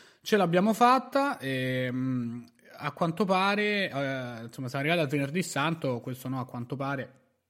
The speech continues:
E, e oggi alle due, eh, Conte dovrebbe annunciarci che la quarantena durerà almeno fino al tre maggio. Poi aspettiamo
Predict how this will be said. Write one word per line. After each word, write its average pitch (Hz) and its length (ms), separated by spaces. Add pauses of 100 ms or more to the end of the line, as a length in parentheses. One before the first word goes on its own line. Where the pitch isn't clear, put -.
(1080)
E, 143 380
e 160 140
oggi 160 460
alle 160 260
due, 175 640
eh, 135 80
Conte 151 440
dovrebbe 135 440
annunciarci 139 720
che 131 380
la 135 140
quarantena 135 600
durerà 131 500
almeno 135 560
fino 131 280
al 127 120
tre 131 140
maggio. 123 560
Poi 127 220
aspettiamo 131 720